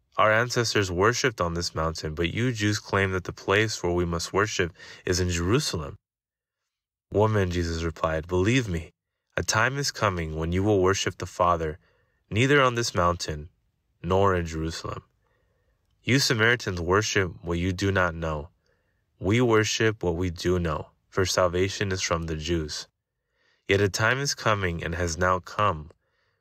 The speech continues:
when the true worshippers will worship the Father in the Spirit and in truth, for they are the kind of worshippers the Father seeks.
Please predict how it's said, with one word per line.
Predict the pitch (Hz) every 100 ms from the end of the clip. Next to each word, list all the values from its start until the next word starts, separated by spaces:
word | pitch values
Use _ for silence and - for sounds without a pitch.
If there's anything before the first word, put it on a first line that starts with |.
| -
when | 92 92
the | 90
true | - 131 156
worshippers | 147 131 143 - - 80 78
will | 85
worship | 85 107 - 117
the | 123
Father | - 92 85 85
in | - 107 120
the |
Spirit | 127 - 90 85 85 - -
and | - 90
in | 90
truth, | 87 - 82 78 - _ _ _ _ _ _ -
for | -
they | 92 110
are | 143
the | 143
kind | 127 - 123 123
of | 101
worshippers | 98 107 92 - 85 80
the | 82
Father | - 87 85 85
seeks. | - 101 85 - -